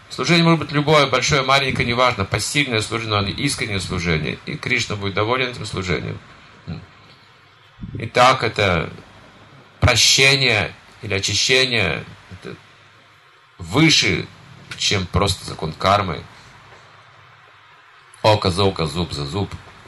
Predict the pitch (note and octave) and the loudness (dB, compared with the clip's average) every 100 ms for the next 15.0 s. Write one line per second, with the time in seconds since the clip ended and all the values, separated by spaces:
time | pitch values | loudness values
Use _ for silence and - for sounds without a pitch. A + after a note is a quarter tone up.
0 | - D2 B1+ - - G2+ G#2 F2+ F#2 F2 | -14 -14 -14 -18 -8 -2 -2 -2 -4 -4
1 | G2+ F#2+ E2+ E2 E2 C2 - - - - | -4 -2 -2 0 -2 -4 -14 -20 -20 -20
2 | - - - - - - - - F2+ F#2 | -20 -20 -20 -20 -20 -20 -12 -2 0 2
3 | G2+ G2 F2 - - - - - - - | 2 2 0 -4 -20 -20 -20 -20 -20 -20
4 | - - F2+ E2+ G#2 G#2 F#2+ F#2+ F#2 F#2+ | -14 -2 -2 0 -2 -2 0 0 2 -2
5 | F#2 F2+ - - - - - - - - | -2 -4 -4 -8 -12 -20 -20 -20 -20 -20
6 | - - - F2+ - G#2 G2 G2 F#2 E2+ | -20 -8 -4 -4 0 0 0 0 0 0
7 | - - - - - - - - - - | -6 -12 -20 -20 -20 -20 -20 -16 -12 -8
8 | D2+ D2+ D#2+ D2 D2+ - - - - - | -6 -4 -4 -4 -6 -8 -14 -20 -20 -20
9 | - - - - - - - - - - | -20 -20 -20 -20 -20 -20 -20 -20 -20 -12
10 | - G2+ F#2+ F#2 A2+ A2 G#2 G#2+ G2 - | -4 -4 -2 0 2 4 2 0 -2 2
11 | E2+ F2 E2 - - - - - - - | 2 2 0 -2 0 0 -2 -4 -4 -4
12 | - - - - - - - - - - | -6 -10 -20 -20 -20 -20 -14 -12 -12 -16
13 | - - - - - - - - G2+ A2+ | -20 -10 -8 -6 -4 -4 -6 -4 0 2
14 | A2+ - A#2+ A#2+ A2 F#2+ G#2 F2 E2 | 0 2 4 4 0 -2 0 0 -2